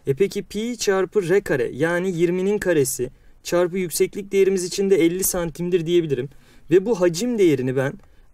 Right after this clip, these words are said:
n tane kürenin hacmine eşitleyeceğim. Bir tane kürenin hacmi neydi? Dört bölü üç pi R küp kadardır diyebiliyoruz. Peki R yerine de artık ne yazabileceğiz? İki yazabiliyoruz. E peki buradan pi çarpı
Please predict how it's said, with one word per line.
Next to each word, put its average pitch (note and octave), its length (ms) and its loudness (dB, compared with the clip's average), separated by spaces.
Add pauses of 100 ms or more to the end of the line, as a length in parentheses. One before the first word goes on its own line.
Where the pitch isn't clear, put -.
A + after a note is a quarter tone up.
n A3+ 280 0
tane C#3 500 -4 (260)
kürenin G3 420 2
hacmine F#3 480 0
eşitleyeceğim. D#3+ 720 -2
Bir A3 160 -4
tane G#3 280 -2
kürenin G#3 280 0
hacmi G3+ 300 -2
neydi? F3+ 320 0 (420)
Dört A3 340 2
bölü C#3 320 0
üç D#3+ 340 -4 (400)
pi F#3+ 320 -4 (300)
R F3+ 200 4
küp - 260 -8
kadardır D3+ 560 2
diyebiliyoruz. C3+ 520 -2
Peki F#3 240 0
R G3 160 6
yerine G#3 340 4
de G#3 60 4
artık G#3 240 -2
ne G#3+ 80 0
yazabileceğiz? F3+ 640 2
İki F3 240 -4
yazabiliyoruz. B2+ 760 -2 (340)
E E3 60 0
peki A3 260 -6
buradan G#3+ 280 2
pi A3 300 -6
çarpı C3 500 -2